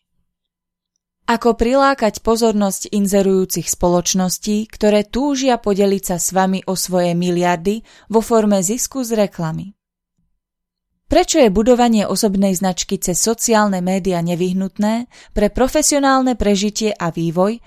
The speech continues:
pričom nezáleží na tom, v akom odbore podnikáte?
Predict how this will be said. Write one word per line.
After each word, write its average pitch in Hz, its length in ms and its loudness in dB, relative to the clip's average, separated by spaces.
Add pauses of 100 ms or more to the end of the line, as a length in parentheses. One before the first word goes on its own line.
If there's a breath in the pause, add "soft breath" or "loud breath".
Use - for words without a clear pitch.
(280 soft breath)
pričom 285 400 0
nezáleží 254 600 0
na 202 160 0
tom, 220 240 0
v 226 80 -6
akom 214 320 -2
odbore 226 400 0
podnikáte? 190 800 -4